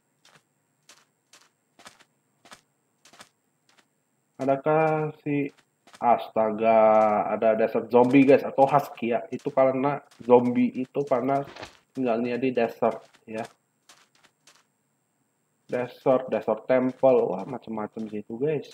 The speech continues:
Oh, ada skeleton, guys. Wah, saya, saya ke mode peaceful, guys, biar heart, biar ini health,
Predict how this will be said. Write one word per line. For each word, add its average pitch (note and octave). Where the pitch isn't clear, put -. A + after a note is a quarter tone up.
Oh, D#3
ada G3
skeleton, G3+
guys. F#3+
Wah, C#3
saya, -
saya D#3
ke -
mode C#3+
peaceful, D3+
guys, C#3
biar D3
heart, -
biar D3
ini C#3
health, C3